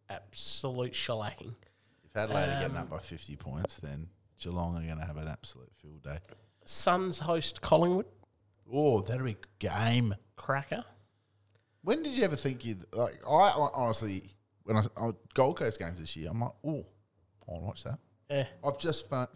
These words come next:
Speaker 2: found them to be good, a great side to watch.
Speaker 1: And I've noticed
Speaker 2: It's
Speaker 1: in
Speaker 2: always
Speaker 1: the
Speaker 2: attacking.
Speaker 1: bar, in the bar, people that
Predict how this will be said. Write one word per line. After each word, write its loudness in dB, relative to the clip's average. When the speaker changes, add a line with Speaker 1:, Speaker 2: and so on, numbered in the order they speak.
Speaker 2:
found 2
them 0
to -6
be 0
good, 6
a 2
great 2
side 0
to -10
watch. -4
Speaker 1:
And 0
I've 6
noticed 6
Speaker 2:
It's 4
Speaker 1:
in 4
Speaker 2:
always 4
Speaker 1:
the 0
Speaker 2:
attacking. 4
Speaker 1:
bar, 0
in 0
the -2
bar, -4
people -2
that 0